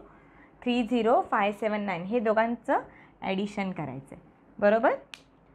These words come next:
तर ॲडिशन काय येणार आहे? नाईन,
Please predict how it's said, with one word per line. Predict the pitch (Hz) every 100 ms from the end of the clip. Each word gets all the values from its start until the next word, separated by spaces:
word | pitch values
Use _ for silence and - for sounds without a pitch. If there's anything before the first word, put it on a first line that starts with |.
| _ -
तर | 220
ॲडिशन | 180 214 240 240
काय | 247 226
येणार | 226 226
आहे? | 226 240 294 - _ - _ - - - - - - - - - -
नाईन, | 185 185 175 190 294